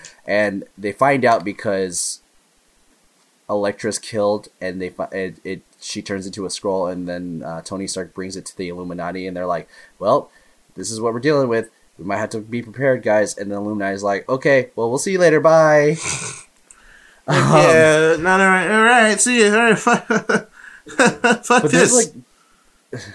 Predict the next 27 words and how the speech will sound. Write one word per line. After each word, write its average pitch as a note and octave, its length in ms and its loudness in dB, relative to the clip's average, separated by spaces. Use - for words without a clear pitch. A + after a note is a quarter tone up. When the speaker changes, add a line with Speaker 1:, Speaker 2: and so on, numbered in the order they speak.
Speaker 1:
<sighs> - 300 -20
but B2+ 100 -6
there's F#3+ 160 0
a G3 80 2
great B2+ 560 -4
scene, A2 720 -8
not A2+ 200 -2
a - 20 -8
scene, F#2+ 400 -10
but F#2 360 -8
great A#2 220 -4
panel G2 360 -6
in, F2+ 200 -10
in F2+ 260 -12
Secret G#2 320 -12
Wars F2+ 280 -8
where F2+ 220 -6
this, A2 260 -6
the G#2+ 120 -6
spaceship - 540 -4
lands G2 680 -4
and G2 240 -6
the G2 220 -8
Avengers G#2+ 540 -4
go A2+ 240 -2
to G#2+ 260 -10
it D#2+ 200 -12